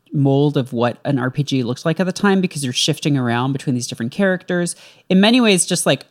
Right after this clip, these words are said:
a prototype or, like, testing ground for the ideas that would then find their full expression in games like Chrono Trigger.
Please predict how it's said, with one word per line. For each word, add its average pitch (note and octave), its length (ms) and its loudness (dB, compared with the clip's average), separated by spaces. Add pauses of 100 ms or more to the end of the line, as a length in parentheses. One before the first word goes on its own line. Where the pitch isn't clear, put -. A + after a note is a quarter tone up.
a - 20 -6
prototype D3 720 0
or, B2 60 -2
like, A#2+ 160 -2
testing C3+ 400 -6
ground B2+ 280 -4
for - 120 -8
the C3 160 -4
ideas C3 480 -2
that B2 160 -4
would A#2 240 -6
then B2+ 200 -4
find A#2+ 240 -6
their B2 100 -6
full A#2+ 200 -4
expression G3 560 -4
in G#3 120 -2
games G3 220 0
like G#3 140 -4
Chrono G3+ 240 -2
Trigger. F#3+ 480 -2